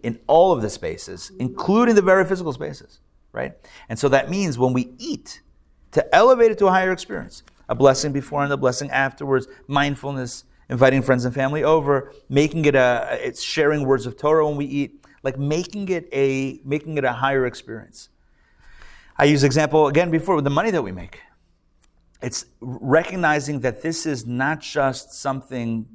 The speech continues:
that we're using, spending, or consuming, but it's literal. It's literal energy that can fuel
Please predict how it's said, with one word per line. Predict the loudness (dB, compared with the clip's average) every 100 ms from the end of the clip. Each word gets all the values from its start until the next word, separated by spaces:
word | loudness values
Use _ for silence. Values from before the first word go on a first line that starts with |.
| -20
that | -6 -4 -2
we're | -2 0 0 -2 -8 _ -8
using, | -4 -4 -4 -6
spending, | -4 -4 -2
or | -2
consuming, | -4 -8 -8 -6 -6 -6 -8 -12 _ _ _ _ -4
but | 0
it's | 0 -2 -10
literal. | -6 -4 -2 -2 0 -2 -6 -14 _
It's | -14 -8 -2
literal | 2 4 6 6 4 0
energy | -2 -2 -4 -10 -20 _ _ _ _ _ _ _ -6
that | -4
can | -4 -4
fuel | -6 -4 2 4 4 2 -2